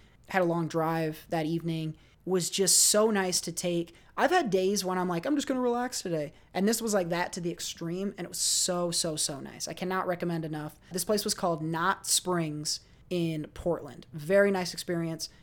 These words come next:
and pretty affordable for what we got compared to other places. It's not cheap, but you'd pay more for the same thing if you went elsewhere. So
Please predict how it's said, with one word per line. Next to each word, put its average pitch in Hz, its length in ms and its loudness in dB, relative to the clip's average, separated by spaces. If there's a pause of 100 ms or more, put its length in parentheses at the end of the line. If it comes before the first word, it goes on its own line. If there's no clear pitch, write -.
and 185 120 -4
pretty 302 180 6
affordable 185 480 2
for 175 160 0
what 160 100 0
we 160 120 -6
got 147 240 -8
compared 156 240 -6
to 151 80 -6
other 151 120 -8
places. 151 400 -8
It's 165 120 -2
not 226 140 0
cheap, - 340 -2
but 147 240 -6 (200)
you'd 196 200 2
pay 185 180 4
more 160 380 2
for 160 120 0
the 151 60 0
same 143 240 0
thing 151 240 -6
if 147 100 -12
you 156 80 -2
went 151 200 -8
elsewhere. - 380 -10
So 156 260 -4